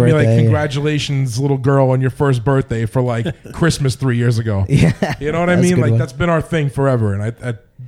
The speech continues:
Speaker 1: those
Speaker 2: It,
Speaker 1: ones I hold on to.
Speaker 2: it also makes it easier to get a card for you on an occasion 'cause you, there's no
Speaker 1: <laughs> You just
Speaker 2: there's
Speaker 1: look for the most ridiculously
Speaker 2: Yeah.
Speaker 1: opposite one.
Speaker 2: There's no pressure to actually find the specific event that is happening.
Speaker 1: On your day of loss. <laughs>
Speaker 2: Yeah.
Speaker 1: It's like your wedding
Speaker 2: The
Speaker 1: day.
Speaker 2: sympathy ones are the
Speaker 1: <laughs>
Speaker 2: best.
Speaker 1: Yeah, the sympathy ones is so good.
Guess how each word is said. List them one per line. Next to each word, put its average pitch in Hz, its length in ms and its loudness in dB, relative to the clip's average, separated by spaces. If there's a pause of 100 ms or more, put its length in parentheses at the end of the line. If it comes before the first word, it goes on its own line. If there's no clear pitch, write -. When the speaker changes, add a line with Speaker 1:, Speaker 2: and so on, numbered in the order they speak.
Speaker 1:
those 175 280 2
Speaker 2:
It, - 20 0
Speaker 1:
ones 147 100 0
I 135 80 0
hold 123 200 0
on 107 160 -4
to. 101 120 -6
Speaker 2:
it 170 120 6
also 208 240 4
makes 196 240 2
it - 60 -4
easier 151 420 2
to 135 80 2
get 131 160 0
a 123 40 0
card 139 380 2
for 127 120 -4
you 113 220 2
on 110 140 0
an 107 120 -2
occasion 117 360 0
'cause 104 180 2
you, 113 120 2
there's 131 180 2
no 135 320 2
Speaker 1:
<laughs> - 20 -8
You 165 100 2
just 139 200 0
Speaker 2:
there's - 20 2
Speaker 1:
look 196 120 -2
for 190 100 -2
the 185 80 2
most 170 280 0
ridiculously 165 880 2
Speaker 2:
Yeah. 95 120 0
Speaker 1:
opposite 175 460 -2
one. 165 380 0 (120)
Speaker 2:
There's 165 160 2
no 196 120 6
pressure 185 340 2
to 160 80 4
actually 151 300 2
find 139 360 2
the 143 180 0
specific 131 580 -2
event 139 340 0
that 135 260 -2
is 156 200 -2
happening. 131 340 2
Speaker 1:
On 117 80 0
your 156 120 2
day 156 260 2
of 139 120 2
loss. 139 560 0
<laughs> 175 60 6
Speaker 2:
Yeah. 190 280 4
Speaker 1:
It's 208 300 -2
like 196 200 -4
your 180 100 -2
wedding 170 320 -2
Speaker 2:
The 240 100 4
Speaker 1:
day. 262 40 4
Speaker 2:
sympathy 240 440 4
ones 175 300 6
are 156 60 6
the 147 100 6
Speaker 1:
<laughs> 143 120 6
Speaker 2:
best. 139 220 4
Speaker 1:
Yeah, 226 140 -6
the 208 100 0
sympathy - 600 -10
ones - 280 -16
is 196 120 -10
so 190 240 -10
good. 180 300 -14